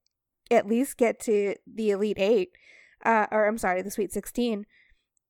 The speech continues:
Um, but Brandy, I mean, she, she is the ultimate one-hit wonder. Um, fantastic representative of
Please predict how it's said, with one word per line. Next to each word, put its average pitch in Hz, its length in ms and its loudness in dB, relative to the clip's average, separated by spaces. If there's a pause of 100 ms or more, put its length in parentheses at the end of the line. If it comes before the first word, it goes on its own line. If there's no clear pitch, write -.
(160)
Um, 196 480 0 (240)
but 226 160 2
Brandy, 233 400 0
I 202 100 -6
mean, 196 240 -10
she, 233 360 -10 (1600)
she 277 280 -8
is 262 340 6 (760)
the 233 220 -6
ultimate 233 540 0
one-hit 214 500 -2
wonder. 190 560 -6 (380)
Um, 196 400 2 (580)
fantastic 240 680 0
representative 190 800 -6 (160)
of 185 380 -4